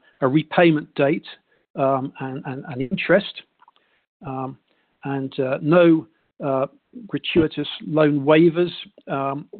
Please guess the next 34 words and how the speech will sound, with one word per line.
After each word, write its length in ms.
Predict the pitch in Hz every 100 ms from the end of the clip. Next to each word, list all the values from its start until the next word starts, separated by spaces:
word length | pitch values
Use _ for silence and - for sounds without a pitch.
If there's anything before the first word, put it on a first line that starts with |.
| -
a-, 180 | 143 151
and 220 | 147 147
po-, 200 | - 175 -
probably 340 | 196 175 160
including 440 | 151 - 170 151 151
some 100 | 160 - -
covenants 420 | 170 156 165 185 _ _ _ -
as 140 | 151
well 260 | 151 139 160
to 120 | 156
minimize 360 | 156 151 147 139
the 80 | 139
risk 180 | 139 -
for 120 | _ 143
the 60 |
lender, 320 | 139 135 135 135 _ _ _ _ _ - - - _ -
and, 180 | 143 135 143
and 200 | 139 151
with 120 | 135
the 40 |
implication 480 | 143 135 135 135 -
of 60 | 127
reducing 500 | 123 135 - 139 135 _ _ _
the 100 | 147
interest 360 | 139 - 139 -
rate. 220 | 135 151
And 100 | 143
down 220 | 196 185
the 60 | 165
bottom 460 | - 170 156 147
right, 280 | 147 139 165 - - - _ _ -
um, 300 | 143 139 139 _ _ _ _ _ _ _ - 160 123
the, 320 | 139 139 135 _ _ _
uh, 180 | 147 139